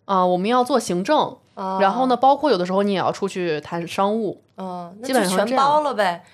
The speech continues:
Speaker 1: 对。
Speaker 2: 公关部门、人力部门，然后
Speaker 1: 对。
Speaker 2: marketing 的市场部门，
Speaker 1: 嗯。
Speaker 2: 然后再加行政部门。
Speaker 1: 都是我们。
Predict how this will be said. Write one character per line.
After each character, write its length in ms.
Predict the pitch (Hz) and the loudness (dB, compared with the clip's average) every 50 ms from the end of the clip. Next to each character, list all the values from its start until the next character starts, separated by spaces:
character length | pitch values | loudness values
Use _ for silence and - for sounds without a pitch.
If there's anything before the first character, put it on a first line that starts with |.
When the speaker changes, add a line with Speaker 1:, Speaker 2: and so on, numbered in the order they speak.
| _ _ _ | _ _ _
Speaker 1:
对。 100 | 240 220 | 0 2
Speaker 2:
公 160 | 208 185 170 | 2 2 4
关 240 | - 320 311 311 311 | 4 2 2 2 -2
部 180 | 311 294 269 | -4 -4 -2
门、 400 | 233 214 208 208 226 240 247 247 | 2 4 4 4 4 4 2 2
人 200 | 247 220 208 220 | 2 2 2 2
力 140 | 262 285 269 | 0 -6 -10
部 200 | 220 254 262 254 | -10 -4 -4 -2
门， 760 | 220 202 190 190 202 214 220 226 226 226 214 208 208 208 202 | 0 0 2 2 4 4 4 4 4 2 2 2 0 0 0
然 200 | 190 185 190 208 | 0 0 0 2
后 320 | 233 233 220 214 208 202 | 2 4 4 4 4 4
Speaker 1:
对。 280 | 202 190 180 - - 202 190 190 | 2 2 2 0 0 -4 -6 -8
Speaker 2:
marketing 720 | 208 214 196 226 262 294 320 311 294 247 247 247 233 220 | -10 -8 -2 0 2 2 2 0 -4 -8 -4 -2 -2 0
的 180 | 208 202 190 196 | 2 0 0 0
市 180 | - - 294 | -2 -4 -6
场 220 | - 240 190 170 196 | -4 -4 -4 -4 -2
部 140 | 220 240 | -4 -2
门， 380 | 233 202 185 190 208 208 185 180 | -2 -2 0 2 2 2 0 -2
Speaker 1:
嗯。 20 | |
Speaker 2:
然 140 | 185 175 175 | -2 -4 0
后 140 | 180 220 226 | 0 0 0
再 180 | 220 233 220 208 | 2 0 -2 0
加 180 | 202 226 220 | 0 -2 -2
行 240 | 220 - - 196 202 | -2 -4 -6 -6 -4
政 180 | 226 254 220 202 | -4 -4 -4 -4
部 120 | 202 196 | -6 -8
门。 300 | 170 165 170 165 156 165 - _ | -8 -4 -4 -4 -4 -4 -2 _
Speaker 1:
都 160 | 294 311 311 | 2 2 2
是 120 | 294 294 | 2 2
我 160 | 247 196 175 | 2 2 2
们。 300 | - - 151 - - - | 2 0 -6 -8 -8 -10